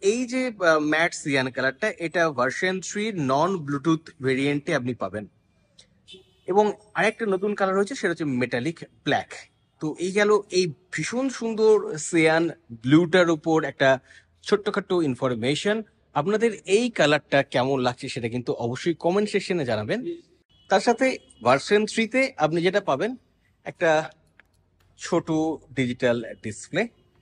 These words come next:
যেটা লেস ইনফরমেশন প্রোভাইড করবে আপনাকে।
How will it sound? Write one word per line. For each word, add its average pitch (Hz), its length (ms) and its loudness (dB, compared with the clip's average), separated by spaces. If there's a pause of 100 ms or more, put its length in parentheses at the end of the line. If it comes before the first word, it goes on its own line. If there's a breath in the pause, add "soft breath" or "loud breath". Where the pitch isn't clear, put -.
(140)
যেটা 151 240 6
লেস 131 520 2
ইনফরমেশন 156 680 -2
প্রোভাইড 147 400 0
করবে 160 280 0
আপনাকে। 160 360 -2